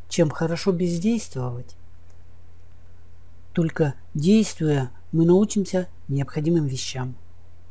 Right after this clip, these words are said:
Действие является мостиком – между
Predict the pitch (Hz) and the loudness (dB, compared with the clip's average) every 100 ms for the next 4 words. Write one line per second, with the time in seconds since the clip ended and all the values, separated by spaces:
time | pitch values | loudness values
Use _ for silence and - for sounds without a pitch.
0 | - - - - - 160 208 196 - 139 | -12 -12 -12 -10 -2 4 4 4 -2 -2
1 | 139 120 - - - 156 180 185 170 160 | -2 -2 -6 -8 -2 2 6 6 4 2
2 | 160 233 226 170 - 131 127 - - 175 | 4 4 2 0 0 -2 -4 -8 2 4
3 | 170 170 165 | 6 4 4